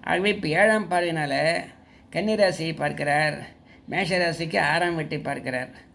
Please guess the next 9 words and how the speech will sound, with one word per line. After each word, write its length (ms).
ஆறாம் 340
வீடு 160
என்பது 260
என்ன? 180
சத்துருஸ்தானம், 720
எதிரிகள் 440
ஸ்தானம், 400
நோய் 280
ஸ்தானம், 440